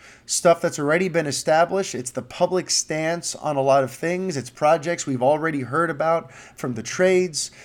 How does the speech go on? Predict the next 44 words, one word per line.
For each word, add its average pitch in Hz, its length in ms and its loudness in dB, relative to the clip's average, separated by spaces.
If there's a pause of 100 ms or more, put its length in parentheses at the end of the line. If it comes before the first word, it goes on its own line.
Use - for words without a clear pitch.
(160)
Hughes 214 400 0
didn't 214 220 -2
really 214 240 2
bring 185 260 2
a 180 80 2
lot 160 220 4
of 135 80 -4
new 202 320 0
to 190 80 -4
the, 127 180 -8 (180)
to 135 120 -6
the 120 100 -6
surface, 113 460 -8
to, 175 160 2
to, 143 140 -10
to 139 120 -8
the 120 120 -6
table. 117 340 -2
All 151 180 4
he 170 160 -4
really 175 300 0
did, 135 380 -2 (400)
and 131 120 -2
again, 156 380 2 (120)
if, - 180 -20
Mark, 135 340 -2
if - 80 -14
you're 98 80 -8
watching, 117 380 -4
I 73 60 -8
love 107 260 -6
you. 110 80 -6
This 90 200 -12
is 92 120 -14
not, 107 340 -6
like, 95 200 -14
a - 40 -14
shot 160 260 2
at - 80 -10
you. 98 220 -12
You 101 100 -12
know, 90 160 -10
I 98 120 -8
just, 120 360 -10